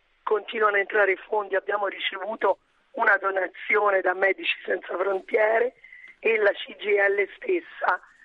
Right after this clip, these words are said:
farà arrivare, mm, una nave in Egitto, con una nave in Egitto alcuni aiuti che, eh, saranno dentro il container. Ora le pratiche prenderanno le buone due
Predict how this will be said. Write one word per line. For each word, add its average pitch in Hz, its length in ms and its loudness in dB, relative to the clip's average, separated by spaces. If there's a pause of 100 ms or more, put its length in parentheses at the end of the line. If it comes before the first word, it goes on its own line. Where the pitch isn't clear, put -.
(140)
farà 202 340 2
arrivare, 190 680 0 (220)
mm, 190 300 -6
una 202 200 2
nave 196 360 2
in 170 140 -2
Egitto, 190 600 -6 (260)
con 208 200 0
una 190 280 2
nave 196 380 2
in 175 140 -2
Egitto 175 460 -6
alcuni 185 380 -4
aiuti 233 580 -4 (460)
che, 196 640 2
eh, 180 160 -2
saranno 190 380 -2
dentro 190 300 -6
il - 60 -2
container. 403 760 -4 (420)
Ora 196 380 4
le 202 180 0
pratiche 208 640 0 (920)
prenderanno 202 720 4
le 190 120 4
buone 196 500 4
due 226 240 2